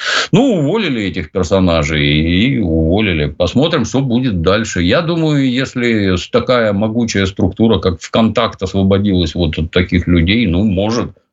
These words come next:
лучше заработает. Может, как-то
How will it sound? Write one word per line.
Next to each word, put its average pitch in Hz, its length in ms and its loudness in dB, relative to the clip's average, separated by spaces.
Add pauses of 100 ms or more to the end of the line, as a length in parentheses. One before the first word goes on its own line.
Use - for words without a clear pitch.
лучше 104 680 0
заработает. 78 880 0
Может, 85 260 2
как-то 76 460 0